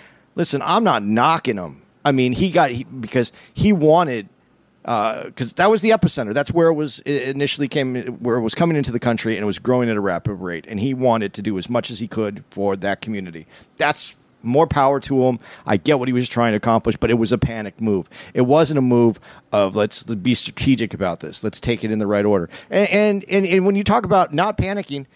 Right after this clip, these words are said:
the Democratic side, and I'm gonna go back to this, when Trump, whether you like him or not,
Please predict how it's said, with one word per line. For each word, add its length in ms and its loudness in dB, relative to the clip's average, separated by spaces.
the 80 -2
Democratic 500 2
side, 480 2
and 120 0
I'm 120 4
gonna 120 4
go 120 4
back 240 0
to 100 -8
this, 260 -4
when 300 0
Trump, 380 0
whether 200 2
you 180 0
like 320 2
him 260 -2
or 140 0
not, 400 0